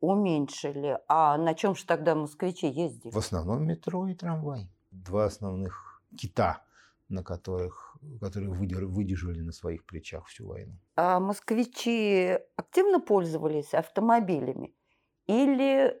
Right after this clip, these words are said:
Speaker 1: в Москве ещё был гужевой транспорт?
Speaker 2: Да, на оба вопроса. Москвичи активно пользовались автомобилями, те, которые имели соответствующие пропуска, наряды и так
Speaker 1: А
Speaker 2: далее.
Speaker 1: автомобилей было много в Москве?
Speaker 2: Не очень.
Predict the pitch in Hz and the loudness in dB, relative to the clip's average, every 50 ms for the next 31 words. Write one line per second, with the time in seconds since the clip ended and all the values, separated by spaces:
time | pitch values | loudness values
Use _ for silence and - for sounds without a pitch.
0 | _ - 175 190 196 196 185 - - - - - 175 180 180 196 214 220 214 - | _ -2 0 2 2 2 2 2 2 2 2 0 0 -2 0 2 2 2 2 0
1 | - 220 262 254 240 214 - - 226 214 202 226 226 214 180 156 220 226 226 269 | -2 2 2 4 2 2 2 2 2 4 6 6 4 4 4 2 2 4 4 4
2 | 233 190 151 143 - - - 135 120 - - _ _ - - - _ _ _ _ | 4 6 4 4 4 2 0 0 0 -4 -6 _ _ -10 -10 -10 _ _ _ _
3 | _ _ _ _ _ _ _ _ _ _ _ _ _ - - 104 95 87 110 101 | _ _ _ _ _ _ _ _ _ _ _ _ _ -12 -10 -8 -4 0 2 2
4 | 110 123 127 117 92 80 82 90 90 85 90 85 82 80 85 85 87 - - - | 4 4 2 0 0 0 -2 -2 -2 -2 -4 -4 -6 -6 -12 -12 -12 -12 -14 -14
5 | - 104 110 113 - - 110 104 _ _ _ _ _ _ _ _ - 95 87 - | -16 -16 -16 -16 -18 -20 -20 -20 _ _ _ _ _ _ _ _ -12 -10 -10 -10
6 | - 87 82 - - 120 135 - - - - 113 117 113 107 101 104 - 110 104 | -12 -12 -10 -4 0 0 0 0 -2 -6 -6 -4 -4 -4 -4 -4 -4 -2 -2 -2
7 | 90 92 95 90 - - 92 - - - 92 92 95 90 82 92 90 82 82 85 | -2 -4 -8 -8 -10 -12 -14 -14 -12 -8 -6 -4 -4 -4 -4 -6 -6 -6 -6 -6
8 | 85 82 - - 104 98 - - - - 90 82 85 87 90 95 92 87 82 78 | -6 -8 -6 -6 -8 -8 -8 -10 -10 -10 -8 -8 -6 -4 -4 -4 -4 -4 -6 -8
9 | - - 90 80 - 90 87 - _ - - - - - - - - 85 85 - | -8 -8 -10 -10 -8 -10 -12 -12 _ -16 -16 -14 -14 -16 -18 -16 -14 -14 -14 -14
10 | - 92 - - _ - 95 110 123 127 123 113 98 87 82 80 78 85 85 82 | -16 -18 -18 -16 _ -4 0 2 2 4 4 4 4 4 2 0 -2 -4 -6 -4
11 | 80 82 98 107 92 90 80 78 - - 92 87 87 82 - 180 180 175 85 127 | -4 -2 -2 -4 -4 -4 -8 -8 -8 -8 -8 -8 -4 2 4 4 4 4 2 2
12 | 180 185 170 170 165 160 147 147 143 135 139 147 143 143 151 160 160 180 262 302 | 4 4 4 4 4 2 2 2 0 0 2 2 2 2 2 0 0 0 0 0
13 | 302 240 165 139 135 135 131 135 131 - - - 123 123 127 135 127 123 123 120 | 0 0 0 -2 -2 -4 -8 -10 -12 -14 -12 -6 -4 -4 -2 -2 -2 -2 -2 0
14 | 113 104 92 82 78 80 - - - 98 - | 0 0 -2 -2 -4 -8 -10 -14 -14 -16 -20